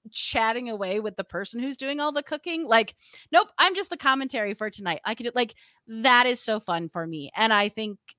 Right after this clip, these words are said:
again, it's a, it's a mental stimulation thing. If I don't have that, like, even listening to a podcast or listening to music, like, it's not the same 'cause it's just me in the kitchen. And like I said, the cat is a terrible conversationalist. So, eh,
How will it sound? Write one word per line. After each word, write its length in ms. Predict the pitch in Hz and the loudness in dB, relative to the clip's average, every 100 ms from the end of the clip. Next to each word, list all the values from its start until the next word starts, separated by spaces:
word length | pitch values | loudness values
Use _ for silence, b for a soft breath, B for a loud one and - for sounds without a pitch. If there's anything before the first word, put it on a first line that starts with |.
| _ - | _ -4
again, 260 | 233 659 | 0 2
it's 180 | 185 175 | 2 0
a, 200 | 233 220 - | 0 -2 -4
it's 160 | 233 254 | -6 -4
a 80 | |
mental 260 | 247 254 285 | -4 -4 -4
stimulation 500 | 262 269 247 269 262 | -6 -6 -6 -6 -8
thing. 160 | 196 147 | -8 -10
If 80 | - | -6
I 120 | 247 | 0
don't 160 | 320 226 | 0 0
have 180 | 208 240 | -2 -2
that, 120 | 233 | -2
like, 160 | 240 320 | -4 -6
even 180 | 339 | -6
listening 260 | 294 285 262 | -6 -8 -10
to 100 | - | -10
a 40 | 202 | -6
podcast 480 | 240 233 247 226 | -6 -4 -6 -6
or 40 | 214 | -8
listening 240 | 208 196 | -12 -14
to 80 | - | -14
music, 300 | 190 196 185 | -14 -12 -12
like, 180 | 185 185 b b - | -12 -14 b b -8
it's 100 | 277 | -2
not 160 | 339 - | -2 -2
the 60 | |
same 360 | - 254 156 - _ _ _ | -2 0 -2 -8 _ _ _
'cause 140 | 254 | -4
it's 160 | 220 214 | -2 -2
just 300 | - 208 - | -2 -2 -4
me 340 | 214 202 202 - _ - | -8 -6 -8 -10 _ -8
in 120 | 208 | -6
the 60 | 202 | -4
kitchen. 420 | 196 190 180 170 | -6 -6 -6 -8
And 100 | 160 | -8
like 100 | 180 | -8
I 20 | 185 | -8
said, 160 | 147 | -10
the 60 | - | -4
cat 200 | 226 202 | -2 0
is 120 | 185 | -2
a 40 | |
terrible 540 | 175 180 165 160 156 156 _ | -4 -2 -2 -2 -6 -8 _
conversationalist. 720 | - 151 151 151 - 120 147 - | -6 -6 -4 -6 -8 -10 -8 -2
So, 300 | 170 175 - _ | 0 0 -2 _
eh, 40 | 156 | -18